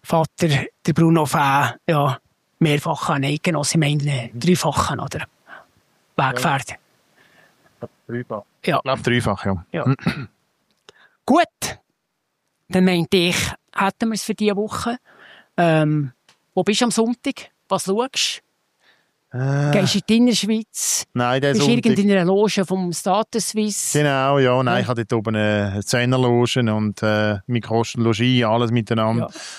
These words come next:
Speaker 2: Kann einladen, wer ich will. Nein,
Speaker 1: Ja.
Speaker 2: dumme Seich. Nein.
Speaker 1: Der Burg
Speaker 2: Schaffen.
Speaker 1: Alten fährt mit der Limousine dort her.
Speaker 2: Schaffen, ja, genau, genau, genau. Nein, wir hergeflogen. Im Haus ist im Helikopter. Nein, ich, äh, schaue es daheim.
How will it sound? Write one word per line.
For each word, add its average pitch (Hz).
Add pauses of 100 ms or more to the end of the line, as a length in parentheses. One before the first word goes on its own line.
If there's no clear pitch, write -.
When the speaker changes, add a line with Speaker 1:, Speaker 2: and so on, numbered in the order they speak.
(140)
Speaker 2:
Kann 123
einladen, 120
wer 117
ich 113
will. 110
Nein, 98
Speaker 1:
Ja. 104 (120)
Speaker 2:
dumme 123
Seich. 107 (600)
Nein. 123 (240)
Speaker 1:
Der 185
Burg 185
Speaker 2:
Schaffen. 185
Speaker 1:
Alten 151 (240)
fährt 175
mit 175
der 165
Limousine 175
dort 165
her. 175
Speaker 2:
Schaffen, 170
ja, 160
genau, 170
genau, 131
genau. 110 (140)
Nein, 123
wir 135
hergeflogen. 131 (680)
Im 117
Haus 120
ist 117
im 117 (420)
Helikopter. 127
Nein, 117 (280)
ich, -
äh, 107
schaue 170
es -
daheim. 113